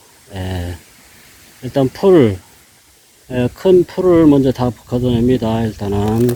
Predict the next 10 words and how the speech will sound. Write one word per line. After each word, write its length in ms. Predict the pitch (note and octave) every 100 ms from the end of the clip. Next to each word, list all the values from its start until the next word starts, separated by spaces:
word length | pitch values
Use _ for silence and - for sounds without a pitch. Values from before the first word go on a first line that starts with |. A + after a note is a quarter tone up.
| -
큰 240 | C#3+ C3+
풀을 280 | - C3+ C3
걷어내고, 880 | - G#2+ A2 G2+ G#2+ B2 G#2+ F2+ F2+ - _ _ _ _ _ _
그 60 | A#2+
다음에 260 | A#2 A#2 A#2
멀칭을, 1000 | B2 B2+ - D3 C3+ A#2+ C3 D3+ D#3 C3 - -
비닐 260 | B2 B2+
멀칭을 500 | A#2 A#2+ - C3 B2
걷어낼 480 | A2+ A2 A#2+ A2+ A2
때도, 560 | - A2 B2 A#2 F#2